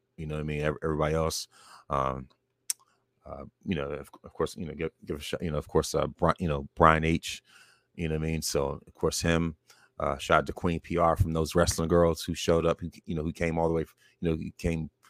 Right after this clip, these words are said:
about four hours away from New York here to D C just for, you know, for Friday Night SmackDown because she knows that Roman's the real deal as well.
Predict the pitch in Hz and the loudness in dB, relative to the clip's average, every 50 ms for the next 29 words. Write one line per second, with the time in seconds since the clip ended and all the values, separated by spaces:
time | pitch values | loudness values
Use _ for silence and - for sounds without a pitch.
0 | _ _ _ - 80 - - - - 101 92 87 82 82 80 76 78 80 80 78 | _ _ _ -6 -6 -2 0 2 6 6 8 8 6 6 4 2 2 2 2 2
1 | - 78 78 76 80 82 82 82 80 80 - _ _ - 92 85 78 73 69 82 | 0 -2 -4 -2 0 0 2 4 4 2 0 _ _ 0 2 4 4 2 0 -2
2 | 80 76 - - 85 85 90 - _ _ _ _ _ _ _ _ _ _ _ _ | -2 0 0 0 0 0 -2 -4 _ _ _ _ _ _ _ _ _ _ _ _
3 | _ _ _ _ _ _ _ _ _ _ _ - - _ - 80 78 - 90 - | _ _ _ _ _ _ _ _ _ _ _ -18 -18 _ -14 -6 -2 0 0 0
4 | - - 85 78 73 73 85 82 76 73 - 73 - - 80 76 76 76 76 76 | 2 4 4 4 4 4 2 -2 -2 -4 -4 -6 2 4 4 4 6 4 0 0
5 | 76 - - 80 78 78 78 - 85 80 78 76 73 - 82 76 69 - - - | -2 -2 0 2 2 2 2 0 -2 -2 -2 -2 -2 0 0 0 0 -2 -4 -8
6 | _ _ _ _ _ _ _ _ _ _ _ - - - 85 85 85 85 85 82 | _ _ _ _ _ _ _ _ _ _ _ -12 -8 -6 -2 0 2 4 4 4
7 | 85 80 76 - 80 78 78 80 82 82 82 78 - - 73 73 82 80 80 73 | 2 0 -2 -2 -4 -2 0 0 0 0 -2 -4 -6 -8 -4 0 0 0 0 0
8 | 76 80 76 78 73 - 71 76 82 85 85 87 87 | -2 -2 -2 -4 -6 -4 0 4 4 4 4 4 0